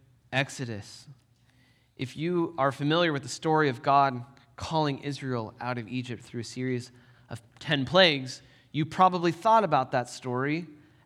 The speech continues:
as we were reading this passage. God loosened Pharaoh's grip on Israel through those plagues. And what do we have here?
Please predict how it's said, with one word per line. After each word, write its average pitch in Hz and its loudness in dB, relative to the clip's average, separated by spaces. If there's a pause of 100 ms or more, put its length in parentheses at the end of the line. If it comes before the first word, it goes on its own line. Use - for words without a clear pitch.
as 131 2 (220)
we 127 0
were 131 0
reading 117 -4
this 143 -4
passage. - -4 (960)
God 139 4
loosened 147 0
Pharaoh's 139 0
grip 139 -4 (180)
on 131 0
Israel 139 -4
through 143 -2
those 135 -2
plagues. 151 -2
And 139 -4 (240)
what 147 0
do 170 0
we 196 0
have 175 2
here? 202 -2